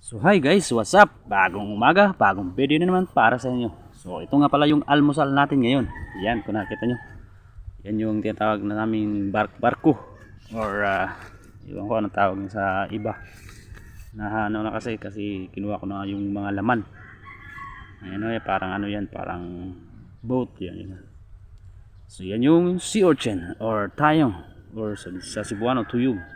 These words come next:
Sa Bisaya term kasi yung tayong. Siyempre hindi mawala, ang wala kasing bago, bago. Pero ano, inaano muna natin. Pinalamig, yun yung tayong na kinuha na galing. Ay, yung sea urchin na kinuha na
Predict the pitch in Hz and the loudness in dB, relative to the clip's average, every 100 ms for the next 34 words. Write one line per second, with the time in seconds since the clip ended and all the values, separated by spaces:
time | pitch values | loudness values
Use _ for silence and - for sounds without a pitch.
0 | - - - - - - 101 117 113 120 | -20 -20 -20 -20 -20 -12 -8 -4 -2 -2
1 | 113 107 104 113 107 101 - 110 110 107 | -2 -2 -4 -4 -4 -4 -4 -2 0 -2
2 | - - - - - - - - - 123 | -6 -16 -18 -18 -18 -18 -18 -14 -10 -6
3 | 131 127 123 131 131 135 - - 101 104 | -2 0 2 2 4 2 2 -6 -10 -6
4 | 107 104 110 107 107 110 107 - - - | -4 -4 -2 0 0 0 -4 -10 -18 -18
5 | - 95 101 117 - - 101 104 104 107 | -10 -6 -4 -6 -8 -16 -10 -8 -6 -8
6 | 113 - 147 131 - - - - - - | -12 -14 -12 -12 -12 -16 -16 -20 -20 -10
7 | 104 110 110 107 107 101 107 - - - | -4 -2 -2 -2 -2 -6 -10 -12 -20 -20
8 | - - - - - - - - - - | -20 -20 -20 -20 -20 -20 -20 -20 -20 -20
9 | - 101 101 107 87 90 107 117 110 104 | -8 -4 -2 -2 -4 -6 -4 -4 -2 -4
10 | - 98 107 110 101 98 95 110 110 104 | -4 -4 -2 -4 -4 -6 -6 -4 -2 -4
11 | 101 107 120 127 113 - - - - - | -2 -2 -2 -4 -8 -20 -20 -20 -20 -10
12 | 107 107 107 107 - 110 98 107 107 98 | -6 -6 -4 -6 -6 -8 -8 -6 -6 -6
13 | 92 | -8